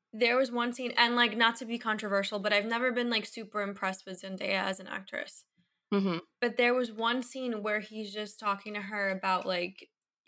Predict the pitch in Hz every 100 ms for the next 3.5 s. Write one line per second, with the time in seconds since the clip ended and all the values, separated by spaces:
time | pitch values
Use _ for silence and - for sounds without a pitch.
0 | 214 202 196 202 - 277 269 247 220 202
1 | 190 - 202 190 190 185 180 - 190 196
2 | 196 - 208 196 196 247 233 - 202 196
3 | 196 220 247 190 185